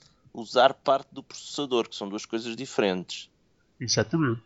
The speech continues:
Speaker 2: Ou seja, eu, por exemplo, tenho um computador muito antigo, onde tenho muitos dados, tenho determinadas aplicações antigas que só já funcionam. E, e estamos, neste caso, a falar de um Windows X P.
Speaker 1: Portanto, é
Speaker 2: Ah.
Speaker 1: compatível entre processadores e memórias, portanto, a mesma máquina,
Speaker 2: Exatamente.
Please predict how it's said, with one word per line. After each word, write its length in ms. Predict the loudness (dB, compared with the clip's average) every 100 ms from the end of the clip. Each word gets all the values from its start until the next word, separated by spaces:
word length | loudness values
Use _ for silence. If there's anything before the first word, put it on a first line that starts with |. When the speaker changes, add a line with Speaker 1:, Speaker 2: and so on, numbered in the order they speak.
| _ 2
Speaker 2:
Ou 100 | 6
seja, 320 | 8 8 8
eu, 60 | 8
por 100 | 8
exemplo, 220 | 6 6
tenho 220 | 8 8
um 40 |
computador 440 | 6 4 6 6 6
muito 180 | 4 2
antigo, 280 | 4 8 8
onde 100 | 8
tenho 200 | 4 0
muitos 300 | 0 0 2
dados, 300 | 6 6 4 2
tenho 160 | 2
determinadas 640 | 0 0 2 4 6 6 2
aplicações 640 | 2 2 4 6 6 4
antigas 480 | 2 0 0 2 2
que 80 | 4
só 200 | 6 8
já 180 | 8 6
funcionam. 640 | 4 0 2 2 2 -4 -10 -18 0
E, 160 | 0 4
e 60 |
estamos, 400 | 4 6 4 2
neste 220 | 0 0 2
caso, 260 | 4 4
a 40 | 4
falar 220 | 6 4
de 80 | 4
um 80 | 0
Windows 280 | 0 4 6
X 260 | 6 6
P. 300 | 4 0 0 -2 _ _ -20 -20 -20
Speaker 1:
Portanto, 340 | 0 0 0
é 120 | 2 6
Speaker 2:
Ah. 60 |
Speaker 1:
compatível 640 | 6 6 2 2 6 8
entre 160 | 8 2
processadores 1000 | -10 -8 -2 0 4 4 4 2 -4 -8
e 80 | -8
memórias, 640 | -4 2 4 2 0 -12
portanto, 440 | _ -10 -10 -8 -4
a 80 |
mesma 420 | -2 -2 -2 -2 -2
máquina, 380 | 2 4 4 2
Speaker 2:
Exatamente. 320 | 2 0 0